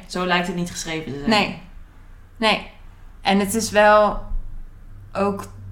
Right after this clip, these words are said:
Speaker 2: daar zich weer bewust van of zo. Van,
Speaker 1: Mhm.
Speaker 2: van een soort van, hoe buig ik de taal naar mijn hand?
Speaker 1: Ja.
Speaker 2: Hoe zet ik dat in?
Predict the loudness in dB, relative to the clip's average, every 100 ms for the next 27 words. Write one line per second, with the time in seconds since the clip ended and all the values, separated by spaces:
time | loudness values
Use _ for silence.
0 | -10 -8 6 10 12 10 2 0 0 0
1 | 0 0 0 0 0 -2 -6 -6 -4 -4
2 | -8 -8 -2 0 0 -6 -6 -2 0 0
3 | -4 -2 -2 0 0 0 4 6 6 2
4 | -6 -10 -12 -18 -14 -14 -2 0 2 0
5 | -2 -4 -6 -4 -6 -8 -10 -14 -6 2
6 | 4 2 -4 -16 -20 -20 -20 -20 -20 -18
7 | -8 -4 -4 -4 -6 -4 -6 -6 -10